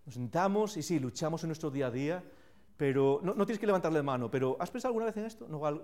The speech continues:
yo no val-, no valgo para nada. O sea, eh, si la gente descubriese de verdad qué es lo que valgo, uf, se darían cuenta que soy un fraude. Am, odio cómo me veo en el espejo. <laughs> Sí, ah, no levantes la mano, ¿has luchado con esto?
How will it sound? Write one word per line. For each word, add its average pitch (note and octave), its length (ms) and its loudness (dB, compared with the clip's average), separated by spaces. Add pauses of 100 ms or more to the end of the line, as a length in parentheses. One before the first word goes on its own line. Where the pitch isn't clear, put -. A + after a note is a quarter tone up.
yo D#3 100 -2
no A#2+ 120 -6
val-, B2 200 -8
no D#3+ 160 -4
valgo B2 280 -6
para G#2 160 -10
nada. F#2+ 160 -10
O G2+ 40 -12
sea, G2+ 220 -6
eh, - 80 -12 (300)
si - 120 -6
la C3+ 60 -2
gente F#3+ 180 -4
descubriese C#3+ 540 -4
de C#3 100 -4
verdad B2 440 -2
qué C3 100 -6
es A#2+ 140 -8
lo C3 100 -8
que B2+ 80 -8
valgo, B2 360 -6
uf, - 180 -18
se - 120 -12
darían A#2+ 200 -6
cuenta A2+ 240 -8
que G2+ 200 -8 (300)
soy B2 180 -6
un G#2+ 100 -6
fraude. - 280 -12 (1300)
Am, A#2 640 2 (800)
odio G#3 320 4
cómo E3 160 0
me D#3 100 2
veo D3+ 160 6
en C3+ 60 -2
el B2+ 80 0
espejo. - 340 -10 (220)
<laughs> - 480 -2 (640)
Sí, D3 320 0
ah, D3 540 4
no E3+ 160 2
levantes A#3 300 6
la A#3 80 4
mano, A#3+ 160 0
¿has D3+ 160 0
luchado A#3 280 4
con A3+ 200 0
esto? C3+ 260 -8